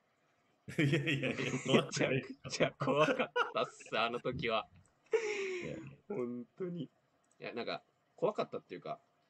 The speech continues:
Speaker 2: 皆さんオーラがすごかったです。
Speaker 1: うん。まあ確かにピリピリっていうかね、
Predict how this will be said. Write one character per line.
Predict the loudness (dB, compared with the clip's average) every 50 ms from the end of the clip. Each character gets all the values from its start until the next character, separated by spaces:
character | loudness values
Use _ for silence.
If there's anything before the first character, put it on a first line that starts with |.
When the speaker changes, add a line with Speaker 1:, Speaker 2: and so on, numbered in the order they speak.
| _ _ _
Speaker 2:
皆 | -4 -2 0 0
さ | 0 0
ん | 0 2
オ | 4 4
ー |
ラ | 4 2
が | 0 -4
す | -6 -8 -8
ご | -8 -6
か | -8
っ | -10 -10 _
た | -16
で | -16 -16
す。 | -18 -20 -20 _ _ _ _ _ _ _ _ _ _ -20 -20 _ _ _
Speaker 1:
う | -20
ん。 | -20 -20 -20 -20 -20 _ -20 -20 _ _ -20 -20 -20 -20 -20 -20 -20 -18 -18 -18 -18 -20 -20 -20 _ _
ま | -4 -4
あ | -2
確 | -2 -2 -2 -2 0
か | 0 0 0
に | 2
ピ | 2 2
リ | 2 2 2
ピ | 0 0
リ | 0 0 -2 -2
っ |
て | -4 0
い |
う | 2
か | 2 2 0 -2 -4
ね、 | -2 -2 -2 -2 -2 -6